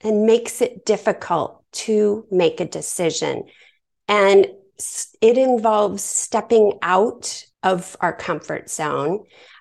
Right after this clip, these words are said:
and knowing that the brain is just there protecting you, and recognizing this tendency and consciously choosing to take action despite of it.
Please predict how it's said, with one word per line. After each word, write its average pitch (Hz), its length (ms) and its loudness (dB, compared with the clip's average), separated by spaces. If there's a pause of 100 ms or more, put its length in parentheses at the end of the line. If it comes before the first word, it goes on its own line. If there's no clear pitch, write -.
(160)
and 214 220 6
knowing 202 500 6
that 175 260 -4
the 180 60 -4
brain 185 580 -8
is 233 240 -4
just 170 420 -8
there 160 260 0
protecting 156 920 -4
you, - 200 -8 (380)
and 208 280 2
recognizing 170 1080 0
this - 300 -8
tendency 185 1000 -2 (480)
and 202 220 -6
consciously 262 1200 0
choosing 180 640 0
to 165 140 -12
take - 420 -6
action 156 520 -4
despite 156 520 -4
of - 120 -6
it. - 160 -10